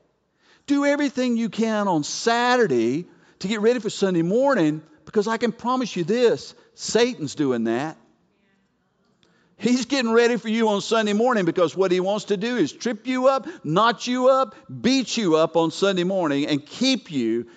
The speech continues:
from gathering with God's people for worship and enjoying the experience and finding rest. Do everything you can on Saturday to get ready for Sunday. Uh,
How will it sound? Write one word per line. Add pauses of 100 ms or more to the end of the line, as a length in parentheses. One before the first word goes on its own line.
(160)
from
gathering
with
God's
people
for
worship (220)
and
enjoying (160)
the
experience
and
finding (420)
rest. (540)
Do
everything
you
can (300)
on
Saturday
to
get
ready (320)
for
Sunday. (480)
Uh,